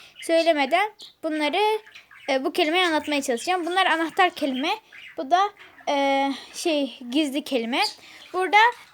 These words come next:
altı bin altı yüz gizli kelime, üç bin üç yüz de anahtar kelime var. Pardon, altı yüz altmış gizli kelime. Altı bin, neyse.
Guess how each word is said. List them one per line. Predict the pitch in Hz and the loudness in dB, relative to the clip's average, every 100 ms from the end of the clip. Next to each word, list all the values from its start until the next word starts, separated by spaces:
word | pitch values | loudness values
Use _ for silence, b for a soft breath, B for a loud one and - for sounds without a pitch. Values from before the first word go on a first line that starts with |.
| _ - | _ 2
altı | 339 339 339 | 4 4 0
bin | 339 302 | -6 -2
altı | 339 349 349 | 2 2 0
yüz | 285 233 | -8 -8
gizli | 220 285 320 | -8 -8 -8
kelime, | 381 415 403 415 - | -6 -6 -4 -8 -2
üç | 392 392 - | -4 -4 -10
bin | 294 | -10
üç | 359 381 349 | -10 -10 -8
yüz | 349 370 | -6 -2
de | |
anahtar | 359 320 294 330 262 | 0 0 -4 -4 -6
kelime | - 220 202 190 | -8 -16 -14 -14
var. | 185 - b b b b _ _ - - _ - | -14 -16 b b b b _ _ -20 -20 _ -6
Pardon, | 285 240 - | -4 -4 -6
altı | 285 269 - | -4 -4 -4
yüz | 311 262 | -4 -4
altmış | 254 269 262 - - - | -4 -8 -10 -12 -18 -20
gizli | 214 202 | -20 -20
kelime. | - 208 202 202 - | -20 -20 -20 -20 -16
Altı | 220 226 220 | -16 -16 -20
bin, | 220 - _ _ _ _ 226 | -20 -20 _ _ _ _ -20
neyse. | 226 233 - | -14 -14 -14